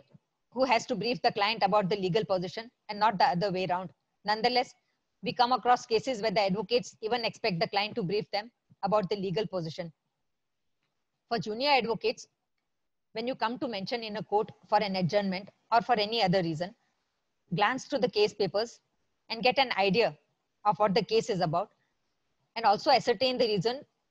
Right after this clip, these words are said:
why you're seeking an adjournment or mentioning the matter, so that you don't have to face an embarrassment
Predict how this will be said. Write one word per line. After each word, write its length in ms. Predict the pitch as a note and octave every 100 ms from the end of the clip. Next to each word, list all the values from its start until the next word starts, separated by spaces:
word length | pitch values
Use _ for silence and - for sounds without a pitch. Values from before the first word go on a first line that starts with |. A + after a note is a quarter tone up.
| -
why 140 | G#3+
you're 160 | A#3+ A#3+
seeking 360 | A3+ G3 B3+
an 80 | A#3+
adjournment 500 | F#3+ F3 F#3+ G3+ B3 - G#3
or 60 |
mentioning 420 | G#3 F3 - A3
the 80 | F#3+
matter, 300 | E3+ D3+ G3 - _ _ _ _ _ _
so 140 | A#3
that 180 | A#3+ A#3
you 80 | A#3+
don't 240 | B3 C4
have 140 | B3 A#3
to 80 |
face 200 | A3+ A3
an 140 | A#3+ G#3
embarrassment 640 | F3+ G3 G3+ G3 G#3 A3